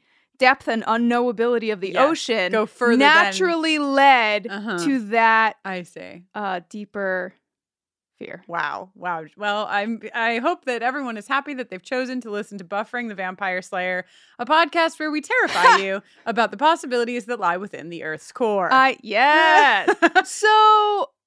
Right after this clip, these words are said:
Speaker 1: we, we see here a rare moment of, uh, practicality or the acknowledging of sort of
Speaker 2: Yes.
Speaker 1: practical reality,
Speaker 2: Mm-hmm.
Speaker 1: which is that,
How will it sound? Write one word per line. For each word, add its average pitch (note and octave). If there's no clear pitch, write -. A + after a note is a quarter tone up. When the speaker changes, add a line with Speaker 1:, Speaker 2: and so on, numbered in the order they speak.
Speaker 1:
we, D#4
we B4
see D5
here E4+
a D4
rare D4
moment C4+
of, G#3
uh, F#3+
practicality A3+
or B3
the A3
acknowledging A3
of G3
sort G#3+
of C#4
Speaker 2:
Yes. D4
Speaker 1:
practical B3+
reality, A3
Speaker 2:
Mm-hmm. C#4
Speaker 1:
which A#3
is A#3
that, A#3